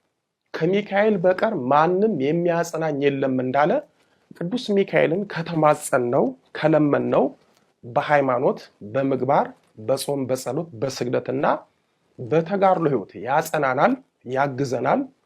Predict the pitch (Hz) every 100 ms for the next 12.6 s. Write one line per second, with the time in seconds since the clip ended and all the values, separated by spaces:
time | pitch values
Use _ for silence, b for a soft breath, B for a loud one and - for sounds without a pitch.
0 | _ - 143 147 139 131 120 101 90 -
1 | 110 160 165 196 233 214 175 165 160 151
2 | - 135 135 143 185 214 151 135 139 131
3 | - 110 - 113 95 110 156 214 226 208
4 | 214 208 214 185 185 175 180 180 214 311
5 | - _ _ - 165 214 214 175 170 165
6 | 196 190 107 127 147 139 135 - 143 233
7 | 269 _ 113 143 143 131 110 107 170 269
8 | 160 131 139 135 120 113 - 180 254 -
9 | - 139 170 160 196 214 214 - 147 170
10 | 175 170 - 143 151 143 165 131 151 170
11 | 170 156 131 120 127 147 - 175 220 208
12 | 202 202 208 165 117